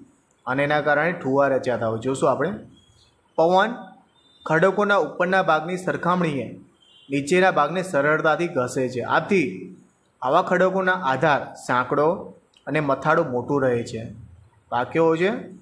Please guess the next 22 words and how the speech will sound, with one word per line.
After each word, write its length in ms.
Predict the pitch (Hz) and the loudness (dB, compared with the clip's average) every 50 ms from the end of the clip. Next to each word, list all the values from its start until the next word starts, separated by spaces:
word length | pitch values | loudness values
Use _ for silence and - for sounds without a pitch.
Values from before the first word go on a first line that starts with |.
| - _ _ _ _ - | -20 _ _ _ _ -10
સાંકડો 400 | - - 135 139 143 175 170 170 | -4 0 0 2 2 2 2 2
અને 140 | 156 147 139 | 2 2 0
મથાળું 800 | 127 123 120 120 131 127 131 147 185 240 277 - - - - - | -2 -4 -4 -4 -2 -2 0 0 0 0 -2 -6 -12 -12 -8 -4
પહોળું 420 | 139 135 139 135 131 127 123 120 | -2 -2 0 -2 -2 -2 -4 -4
રહે 140 | 120 120 117 | -4 -6 -8
છે. 260 | - - 113 117 113 117 - _ _ _ _ _ _ _ _ _ _ _ _ _ _ _ _ _ _ _ _ _ _ _ _ _ _ _ _ - | -10 -12 -14 -14 -16 -18 -20 _ _ _ _ _ _ _ _ _ _ _ _ _ _ _ _ _ _ _ _ _ _ _ _ _ _ _ _ -2
રણમાં 800 | 123 139 156 170 185 202 196 190 180 185 190 185 - - - - _ _ _ _ _ _ _ _ _ _ _ _ _ _ _ _ _ _ - | 0 2 4 4 2 2 2 2 0 0 -2 -4 -10 -18 -20 -20 _ _ _ _ _ _ _ _ _ _ _ _ _ _ _ _ _ _ -4
ભૂછત્ર 520 | 139 170 196 185 - 185 180 185 190 202 202 220 - - - - | -2 -2 -2 -2 -2 -2 -2 2 4 4 4 2 0 -4 -6 -4
આકારના 420 | 147 147 - - 180 185 185 190 | -2 -2 0 0 0 0 0 0
ખડકો 460 | 185 185 - 151 151 156 151 156 151 139 | -2 -2 0 0 2 2 2 0 0 0
જોવા 200 | 135 135 127 127 | 0 0 0 0
મળે 160 | 127 127 123 | 0 -2 -2
છે, 40 | 127 | -2
જેને 160 | 135 139 147 | -2 0 0
આ 100 | 143 139 | 0 0
સામાન્ય 420 | 131 135 123 127 139 156 160 160 | 0 0 -2 -2 0 0 0 0
રીતે 180 | 143 156 135 123 | 0 -2 -4 -4
ભૂછત્ર 480 | 127 143 151 143 - 151 143 160 156 | -4 -4 -4 -2 -4 -2 0 0 0
ખડક 320 | 151 - 139 135 139 131 135 | 0 0 0 0 0 0 0
કહેવામાં 300 | 131 123 120 117 117 117 | -2 -2 -2 -2 -4 -6
આવે 100 | 117 113 | -6 -6
છે. 420 | 117 117 110 123 - - - _ | -8 -10 -10 -12 -14 -20 -20 _